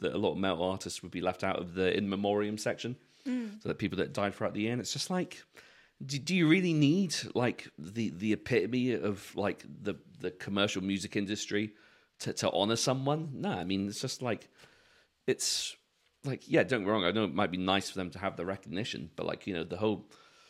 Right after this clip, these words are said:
Speaker 1: the whole point of metal and a lot of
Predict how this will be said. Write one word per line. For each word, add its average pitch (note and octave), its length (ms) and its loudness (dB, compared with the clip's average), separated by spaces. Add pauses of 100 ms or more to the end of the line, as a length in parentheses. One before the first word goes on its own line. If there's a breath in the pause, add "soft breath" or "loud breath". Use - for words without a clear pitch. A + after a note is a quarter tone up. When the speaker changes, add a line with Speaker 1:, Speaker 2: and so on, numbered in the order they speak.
(500 loud breath)
Speaker 1:
the G2+ 100 -4
whole G#2+ 140 4
point G#2+ 560 0
of E2 320 -8
metal E2+ 360 -2
and E2 80 -4
a E2+ 40 -4
lot F2 180 0
of - 300 -10